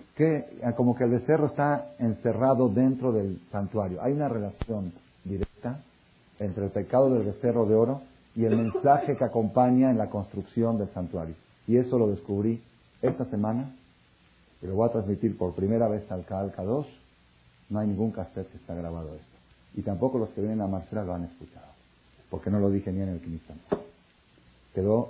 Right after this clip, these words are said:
reservado para la conferencia del martes. ¿Ok? ¿Qué relación tiene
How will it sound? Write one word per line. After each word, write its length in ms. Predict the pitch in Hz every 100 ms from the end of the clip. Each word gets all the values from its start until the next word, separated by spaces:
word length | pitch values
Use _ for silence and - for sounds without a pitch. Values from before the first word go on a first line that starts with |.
| 92
reservado 520 | 90 90 101 113 113
para 160 | 92 87
la 40 |
conferencia 520 | 87 80 92 98 98
del 120 | 85
martes. 220 | 82 82 - _ _ _ _ _ _ _ _ _ _ _ _ _ -
¿Ok? 180 | 87 - 107 - - _ _ _ _ _
¿Qué 220 | 147 170 175
relación 840 | 165 139 - 131 151 147 127 -
tiene 480 | 131 143 147 156